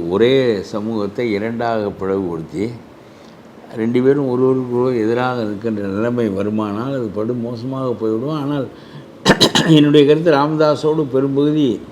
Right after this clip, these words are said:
வன்னியர் வாக்குகள் தங்கிவிடும் என்று தான் நான் நினைக்கின்றேன். என்றால், அவர் தான் அதனுடைய அடையாளமாக கருதப்படுகின்றவர். ஆனா, <clears throat> ராமதாஸ் எந்த கட்சியோடு கூட்டணி சேருவார் என்கின்ற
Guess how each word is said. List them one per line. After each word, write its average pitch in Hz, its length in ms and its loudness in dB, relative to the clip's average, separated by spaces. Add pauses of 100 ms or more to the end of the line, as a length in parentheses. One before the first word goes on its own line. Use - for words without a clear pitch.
(760)
வன்னியர் 139 380 4
வாக்குகள் 117 540 2
தங்கிவிடும் 110 520 0
என்று 95 180 -4
தான் 98 220 -6
நான் 85 240 -8
நினைக்கின்றேன். 82 540 -6
என்றால், 135 300 -6
அவர் 120 180 -4
தான் 143 180 -4 (600)
அதனுடைய 113 400 0
அடையாளமாக 135 760 4
கருதப்படுகின்றவர். 107 840 0 (840)
ஆனா, 180 160 -2 (500)
<clears throat> 143 560 -2
ராமதாஸ் 170 420 4 (100)
எந்த 165 200 4
கட்சியோடு 165 460 4
கூட்டணி 147 360 -2
சேருவார் 135 520 4
என்கின்ற 117 340 -2